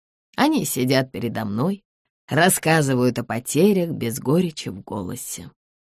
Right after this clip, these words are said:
Такое за все годы впервые. Столько лет нас кормила эта земля, спасибо ей. Вырастили детей, дом построили. В этот раз не сложилось.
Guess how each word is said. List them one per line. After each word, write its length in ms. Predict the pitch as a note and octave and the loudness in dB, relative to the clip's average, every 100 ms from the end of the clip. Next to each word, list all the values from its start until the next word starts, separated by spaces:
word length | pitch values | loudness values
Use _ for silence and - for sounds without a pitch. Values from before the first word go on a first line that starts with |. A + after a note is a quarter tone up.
| _ _ _ _ _ _ _ | _ _ _ _ _ _ _
Такое 400 | C3+ C3 D3 E3 | -4 2 4 6
за 160 | C#3+ C3+ | 4 0
все 180 | - | 0
годы 300 | A#2+ B2+ C#3+ | 2 2 2
впервые. 720 | C3 - A#2+ A#2+ B2 C3 - _ _ _ | 0 -2 -2 -2 -2 -4 -6 _ _ _
Столько 580 | - - C#3+ F3 D3+ C#3 | -8 0 4 6 4 4
лет 280 | C3+ C#3 D#3 | 4 4 2
нас 220 | B2 B2+ | 0 -2
кормила 480 | - B2+ C3+ F3+ D3+ | -2 0 2 2 2
эта 320 | C#3 C3+ B2+ | 2 2 0
земля, 500 | B2 A#2 B2+ B2+ F3 - | -2 -2 -2 -2 -4 -10
спасибо 640 | - C3 B2+ - E3 - | -8 -6 -4 -2 -4 -4
ей. 340 | D3 - - _ | -8 -12 -16 _
Вырастили 640 | - C#3 F#3+ E3+ - C#3 B2+ | -2 4 6 6 4 4 4
детей, 540 | G#2+ A#2+ - D3+ E3+ | 2 -2 0 2 4
дом 340 | B2+ C3+ E3+ D#3 | 4 4 4 2
построили. 760 | C#3+ - - A#2 B2+ A2 F3+ _ _ _ _ | -4 -6 -6 -4 -4 -4 -12 _ _ _ _
В 80 | - | 0
этот 360 | E3 A3 A3 G#3 | 2 4 2 2
раз 320 | C3 D3+ - | 2 2 0
не 120 | B2 D#3+ | 0 0
сложилось. 920 | - A#2+ B2+ - G#2 - - - | 0 -2 -2 -4 -10 -12 -16 -18